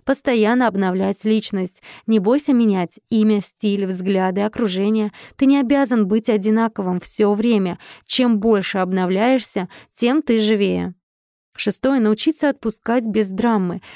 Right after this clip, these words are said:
без истерики, без желания все вернуть. Просто это было, это дало, это ушло. Благодарю и иду дальше.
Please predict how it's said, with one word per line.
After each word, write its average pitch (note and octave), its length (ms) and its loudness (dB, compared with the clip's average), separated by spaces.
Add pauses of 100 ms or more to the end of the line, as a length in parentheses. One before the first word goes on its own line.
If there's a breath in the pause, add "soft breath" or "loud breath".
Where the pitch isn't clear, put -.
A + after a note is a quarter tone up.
без A#3 220 0
истерики, G3 560 0
без G3 260 -2
желания B3+ 440 2
все A#3+ 280 -2
вернуть. B3 480 0 (280 loud breath)
Просто G3+ 340 0
это F#3 240 0
было, A3+ 500 0
это A3 300 0
дало, F3+ 460 -2 (180)
это B3+ 260 0
ушло. F3+ 460 -4 (340 loud breath)
Благодарю G#3+ 540 4
и D4+ 120 6
иду G3 180 -2
дальше. F3+ 560 -2